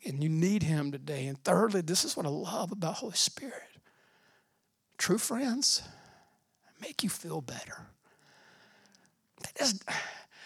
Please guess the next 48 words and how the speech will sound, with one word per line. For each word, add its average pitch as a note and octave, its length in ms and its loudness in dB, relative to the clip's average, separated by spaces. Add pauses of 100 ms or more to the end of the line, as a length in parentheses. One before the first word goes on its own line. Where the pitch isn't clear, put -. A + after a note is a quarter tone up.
(140)
you E4+ 160 0
could D#4+ 140 0
be A#3 100 8
having F3+ 460 6
a C#3 100 0 (300)
rough A3+ 500 4
time, F3+ 480 4
a D3+ 140 8
hard G#3 640 4
day, D#3 460 0 (580)
and F#3 160 4
then, G3+ 180 6
man, G#3 320 6
just A3+ 400 2
getting F#3 300 2
a D#3+ 80 0
text. - 800 2
It A3+ 100 -2
don't, A#3 160 4
you A#3 140 4
don't D#4+ 100 2
even B3+ 140 0
have G3+ 220 -2
to D3+ 60 -6
hear G#3+ 360 2
their D#3 100 6
voice. C3 460 0
It's - 100 4
cool B3+ 320 10
when G#3 140 6
you E3+ 100 0
do. D#3 380 2
I E3+ 60 2
still - 240 0
like C#3 220 2
old D#3 220 6
school C#3 200 2
phone C#3 300 -4
calls B2 260 0
sometimes. - 320 -4 (880)
But G#3 120 2
just - 300 6
even A#3 240 2
just G#3 260 4
getting G3 340 2
a F#3+ 40 4
text - 640 4
or D3+ 140 0